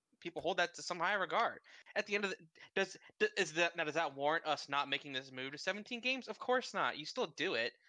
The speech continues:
I'm not saying that, like, "Oh, you know, we count," I'm not even remotely presenting that case at all. I think it's a good move to move to seventeen games. I'm just saying this is an, a kind of an unintended impact and consequence that I don't think a lot of people think about until it actually happens. And then before you know it,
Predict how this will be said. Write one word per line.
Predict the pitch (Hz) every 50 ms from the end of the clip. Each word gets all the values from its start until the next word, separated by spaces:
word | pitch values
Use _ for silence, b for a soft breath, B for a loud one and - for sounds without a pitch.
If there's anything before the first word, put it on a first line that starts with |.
| b b b
I'm | 185
not | 208 - -
saying | - 180 180 202 202 160
that, | 147 143
like, | 143 135 - -
"Oh, | 156 170 160 131 120 117 113 - _
you | - 160 147
know, | 135 123
we | 120 131 135
count," | - 160 160 143 - - _ _ _ _ _ -
I'm | 147 147 147
not | 156 165 190 202 202
even | 208 190 175 160 143 - _ _ _ _ _ _ _
remotely | - 160 156 160 160 170 196 196 180 156
presenting | - 160 143 160 165 180 156 131
that | 127 123 -
case | - 135 127 123 -
at | 131 123 135
all. | 170 151 120
I | 120 120
think | - 143 -
it's | 135 - -
a | 135
good | 131 139 151 160 151
move | 143 160 170 147 131 -
to | 135
move | 135 131 117
to | 131
seventeen | - - 143 131 123 120 - 139 131 127
games. | 165 180 147 120 117 - - b b b b b b b
I'm | 254
just | 302 320 - -
saying | 285 302 254 208 196 185
this | 175 - -
is | 196 190
an, | 196 190 196 - -
a | 180
kind | - - 226 233
of | 208 190
an | 175
unintended | 170 190 214 214 - - 185 185 196 196 - _ _ _ -
impact | 175 208 - 151 139 151 - -
and | 180 -
consequence | - 185 226 254 - 131 - - 120 123 156 - -
that | 151 143 - b b b b b
I | b 156
don't | 175 180
think | 190 185
a | 180
lot | 190 185
of | 185
people | 196 202 151 139
think | - - - 226 254 -
about | 117 110 110 117 139 - - _ _ _ _ _ _ _ _ _ -
until | 185 185 - 208 202 196 190
it | 190
actually | 196 190 185 - 202 185
happens. | 190 208 247 240 - - - 92 - -
And | 139
then | 160 165
before | 156 - - 185 175
you | 160 160
know | 190 240 202 156
it, | 160 -